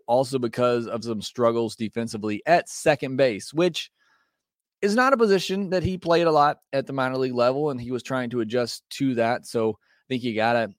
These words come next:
give him a little bit of grace there, but he did have negative three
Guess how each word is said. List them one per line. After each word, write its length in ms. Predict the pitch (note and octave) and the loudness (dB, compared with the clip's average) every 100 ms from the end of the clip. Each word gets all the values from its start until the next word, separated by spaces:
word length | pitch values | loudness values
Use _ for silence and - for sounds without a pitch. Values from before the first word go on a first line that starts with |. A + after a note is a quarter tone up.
| B2+ | -2
give 140 | C3 | -2
him 100 | B2+ | 0
a 60 | A#2+ | -2
little 380 | A2+ B2 F#3 F3+ | -2 2 4 4
bit 160 | C3+ | 4
of 160 | A2 G2+ | 2 0
grace 360 | A2 A2 G#2+ | 0 0 0
there, 260 | - A2+ A2 | -2 -2 -2
but 360 | G#2 C3+ C3 - _ _ - | 2 6 6 4 _ _ -10
he 80 | G#2+ | -4
did 160 | B2+ | -2
have 200 | C3 A2+ - _ | 0 -2 -6 _
negative 480 | G2 G#2+ C3 D3+ C3+ | -4 0 2 0 -2
three 340 | B2+ B2 B2+ | -2 -2 -2